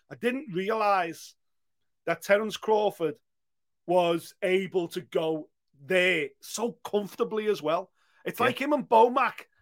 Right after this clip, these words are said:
Speaker 1: when they came up, looked at Errol Spence and went, "He's the fucking guy, man. We, we know we've got all the tools to take him apart,"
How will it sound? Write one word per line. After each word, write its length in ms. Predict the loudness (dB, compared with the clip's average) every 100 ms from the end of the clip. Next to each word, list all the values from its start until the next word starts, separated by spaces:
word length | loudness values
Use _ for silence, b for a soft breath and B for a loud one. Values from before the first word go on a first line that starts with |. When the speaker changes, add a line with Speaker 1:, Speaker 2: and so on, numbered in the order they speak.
| _
Speaker 1:
when 180 | -2 0
they 140 | 0 -2
came 380 | 0 0 4
up, 160 | 4 6
looked 280 | 6 6 4
at 100 | 2
Errol 220 | 2 0
Spence 460 | 0 -4 -4 -6 -8
and 100 | -4
went, 260 | -2 -4 -10 _ _ _ _ _
"He's 120 | -20 -18
the 80 | -8
fucking 320 | -6 -6 -8 -8
guy, 240 | -6 -6
man. 240 | -8 -12 -16 _ _ _ _ _
We, 220 | -6 -6 -4
we 180 | -4 -2
know 460 | 2 4 4 2 -4 _
we've 160 | -8 -2
got 140 | 0
all 260 | 4 4 4
the 60 |
tools 680 | 0 -8 -8 -6 -6 -8 -12 _ _ _ _
to 80 | -14
take 320 | -2 -2 -2
him 140 | -4
apart," 440 | -4 -4 -4 -4